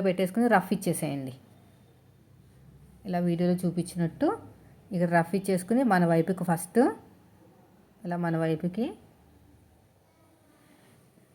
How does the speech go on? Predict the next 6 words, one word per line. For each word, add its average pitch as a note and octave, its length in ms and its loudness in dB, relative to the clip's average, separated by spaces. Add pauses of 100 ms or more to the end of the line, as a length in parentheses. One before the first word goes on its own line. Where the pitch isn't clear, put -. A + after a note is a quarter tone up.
(1600)
తర్వాత G3 320 0 (100)
ఉల్టా F#3 180 2 (100)
తిప్పేసుకుని F#3+ 520 0
ఇంకొక G3 300 0
స్టిచ్, F3+ 320 -4 (4000)
ఇలా F3 140 -2